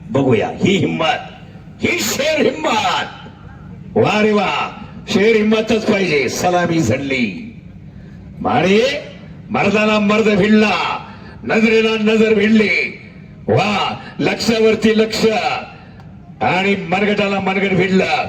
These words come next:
दोन मिनिटात निकाली. बघा, सहा सेकंदात कुस्ती होती. सहा, सहा सेकंदात होते.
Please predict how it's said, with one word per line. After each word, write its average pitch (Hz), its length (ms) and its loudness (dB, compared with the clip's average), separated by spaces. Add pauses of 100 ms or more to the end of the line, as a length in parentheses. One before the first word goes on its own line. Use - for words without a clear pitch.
(340)
दोन 185 300 0
मिनिटात 170 500 0 (180)
निकाली. - 460 -2 (480)
बघा, 127 420 -2 (1080)
सहा 127 260 2
सेकंदात 147 560 0 (120)
कुस्ती - 280 -2
होती. 196 280 -2
सहा, 220 420 -2 (1080)
सहा 127 300 0
सेकंदात 117 580 2
होते. - 440 -4